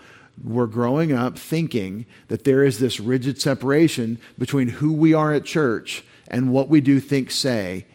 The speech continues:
in our everyday life in government school. We have bureaucratized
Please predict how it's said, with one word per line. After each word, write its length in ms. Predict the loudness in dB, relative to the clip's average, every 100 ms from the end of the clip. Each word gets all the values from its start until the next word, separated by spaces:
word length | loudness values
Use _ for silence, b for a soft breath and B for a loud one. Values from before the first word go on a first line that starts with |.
| _
in 340 | -2 -2 -2 -4
our 380 | -6 -6 -6 -8 -12 _
everyday 1400 | 0 0 -2 0 0 -4 _ -20 -4 0 2 0 -4 -8 -12 _
life 480 | -6 -4 -4 -6 -8
in 160 | -8 -6
government 420 | -6 -8 -10 -12
school. 500 | -14 -6 -4 -4 -10 _ _ _ _ b b b -2
We 120 | 0
have 140 | 0 -2
bureaucratized 1120 | -2 0 -2 -2 -6 -6 -6 -6 -8 -12 -16